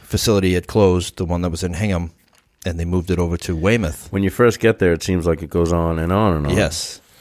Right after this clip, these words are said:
Speaker 1: Um,
Speaker 2: <laughs>
Speaker 1: and, and I,
Speaker 2: Yes.
Speaker 1: so then they're in, in Weymouth, and I went in, went in there and seen it on the wall, and I'm like,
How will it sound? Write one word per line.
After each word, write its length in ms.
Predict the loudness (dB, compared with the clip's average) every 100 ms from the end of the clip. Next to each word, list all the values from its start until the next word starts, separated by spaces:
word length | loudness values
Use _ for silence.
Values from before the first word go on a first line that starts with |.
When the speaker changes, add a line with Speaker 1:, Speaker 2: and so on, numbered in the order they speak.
| -20 -18 -6 0
Speaker 1:
Um, 200 | 2 2 0 -2 -2
Speaker 2:
<laughs> 280 | -2 -4 -2
Speaker 1:
and, 360 | -2 0 -2 -2 -2
and 340 | 2 2 0 -4 0
I, 180 | 2 2
Speaker 2:
Yes. 280 | 0 -6 -14 -16 -18 -12
Speaker 1:
so 240 | 0 0
then 260 | 2 2 2
they're 220 | 0 0
in, 120 | -2 -6
in 260 | -4 -2 0
Weymouth, 400 | 2 2 0 -2
and 420 | -6 -6 -10 -14 -12
I 100 | -4
went 180 | -2 0
in, 260 | 0 -4 -10 _ _ _ _ _ _ _ _ _ _ _ _
went 200 | -4 2
in 120 | 2 4
there 180 | 2 0
and 340 | -4 -8 -6
seen 260 | -4 -2 0
it 100 | 0
on 140 | 0
the 60 | 0
wall, 340 | 4 6 6 2
and 80 | -2
I'm 80 |
like, 340 | -4 -6 -8